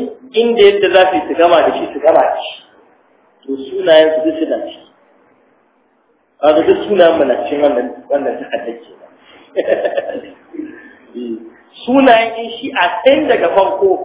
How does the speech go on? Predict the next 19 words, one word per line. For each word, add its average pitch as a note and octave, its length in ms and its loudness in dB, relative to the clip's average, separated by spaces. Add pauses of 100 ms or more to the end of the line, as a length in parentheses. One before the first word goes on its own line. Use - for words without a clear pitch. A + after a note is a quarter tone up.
(180)
har A3+ 200 0
zuwa A#3+ 260 4
ranar G3+ 320 0
tashin A3 240 0
alkiyama F3 480 0
duk - 160 0
akwai F#3 300 -2
su - 100 -10
a C#3+ 80 0
cikin E3+ 220 -10
wannan D#3+ 220 -2
takardar. C#3 480 -6 (1600)
Sannan A#3 360 4 (100)
sunayen B3 420 4
abokanan F#3 640 2
gaban D#3+ 420 2
Shi'a - 440 -8 (360)
gabaki F3+ 640 2
ɗaya B3 260 2